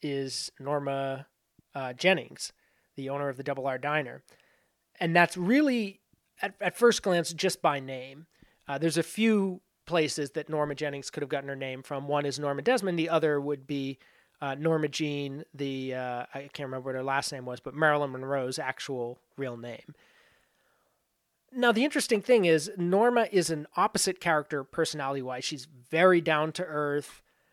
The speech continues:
very, uh, efficient, runs her business well, modest, not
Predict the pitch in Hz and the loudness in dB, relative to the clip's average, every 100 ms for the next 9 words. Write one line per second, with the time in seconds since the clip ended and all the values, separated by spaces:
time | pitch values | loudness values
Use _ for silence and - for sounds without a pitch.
0 | _ _ 160 160 160 156 151 165 165 175 | _ _ 4 6 6 4 0 -2 -8 -14
1 | 160 - - - 185 - 170 160 160 - | -14 -12 -12 -2 -2 0 0 0 -2 -8
2 | - _ - 160 170 180 147 165 165 156 | -12 _ 0 0 0 -2 0 0 0 -6
3 | - 160 151 151 147 151 156 156 156 - | -2 0 2 0 0 2 4 4 0 -4
4 | - _ _ - 143 156 156 | -10 _ _ -14 -2 2 2